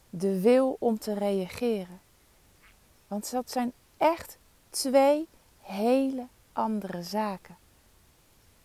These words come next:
Wanneer je gaat luisteren om te reageren, zal je heel vaak merken dat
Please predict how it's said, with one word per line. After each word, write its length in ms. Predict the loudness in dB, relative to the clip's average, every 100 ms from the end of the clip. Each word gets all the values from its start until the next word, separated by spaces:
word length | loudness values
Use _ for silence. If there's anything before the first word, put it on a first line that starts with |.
| _ _ _ _ _ -20 -20 _ _ _ _ _ -14
Wanneer 600 | -2 2 4 4 4 0
je 80 | 0
gaat 280 | -4 -6 -2
luisteren 960 | 2 4 4 2 -2 -12 -12 -12 -14 -18 _
om 220 | -6 -6
te 180 | -4 -4
reageren, 1160 | -2 0 -2 -4 -10 -8 -4 -2 -2 -4 -6 -8 _ _ _ _ _ _ _ _ _ _ _ _ _ _ _ _ _ _ _ _ _ _ _ _ _ _ _ -12
zal 380 | -4 2 4 6
je 180 | 4 0
heel 360 | 0 0 0
vaak 340 | -2 -2 -2 -2
merken 720 | -4 0 0 0 -4 -6 -8 -10 _ _ _ _ _ _ _ _ _ _ _ _ _ _ _ _ _ _
dat 480 | -6 -4 -4 -8 -12